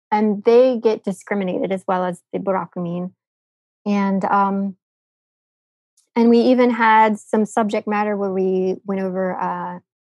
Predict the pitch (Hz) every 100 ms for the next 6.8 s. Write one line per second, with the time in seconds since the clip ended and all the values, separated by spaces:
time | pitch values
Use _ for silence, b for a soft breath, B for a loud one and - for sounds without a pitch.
0 | _ _ _ b b _ - 233 262 311
1 | 277 240 - _ 220 226 226 196 190 285
2 | 330 _ _ _ _ _ _ _ _ _
3 | 226 220 208 208 196 190 233 240 302 _
4 | - 226 202 196 190 190 190 190 190 208
5 | 202 202 185 _ _ _ _ _ _ _
6 | _ - 214 214 202 202 339